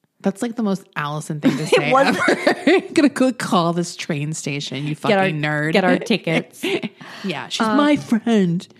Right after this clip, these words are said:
Speaker 2: and
Speaker 1: 'Cause
Speaker 2: so
Speaker 1: he wants to get lunch or something, and she's mad.
Speaker 2: Dude, go get lunch in Santa Barbara. There's so many good restaurants there.
Speaker 1: I
Speaker 2: And
Speaker 1: think that's what Billy was suggesting.
Speaker 2: That's what he said.
Speaker 1: Yeah.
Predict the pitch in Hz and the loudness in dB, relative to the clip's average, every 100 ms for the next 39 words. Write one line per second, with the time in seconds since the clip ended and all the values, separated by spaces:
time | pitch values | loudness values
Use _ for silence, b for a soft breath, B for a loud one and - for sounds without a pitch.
0 | - 240 247 269 302 277 269 226 185 170 | -2 0 2 4 4 4 2 0 0 0
1 | 175 170 175 165 151 151 151 135 139 156 | -2 -2 -4 -2 -6 -6 -8 -8 -6 -4
2 | - 196 165 147 147 120 113 - _ b | -2 -2 -2 -6 -6 -8 -10 -14 _ b
3 | b b b b b - 247 208 175 - | b b b b b -6 -4 -4 -10 0
4 | 220 240 285 254 254 262 254 233 214 220 | 2 4 2 2 0 2 -2 0 -2 0
5 | 180 214 175 151 151 180 190 202 - 202 | 0 2 2 0 0 -4 -4 -6 -4 -2
6 | 202 196 180 170 208 170 143 160 - 135 | -2 0 -2 -2 -4 -4 -4 -4 -6 -6
7 | 127 - 214 220 b b b - 233 320 | -6 -6 -10 -14 b b b -4 -2 0
8 | 311 294 294 220 233 247 226 226 180 190 | 0 0 0 2 2 2 2 0 -2 -2
9 | 285 233 - 302 311 - 277 254 196 | 0 0 2 0 -2 0 2 4 2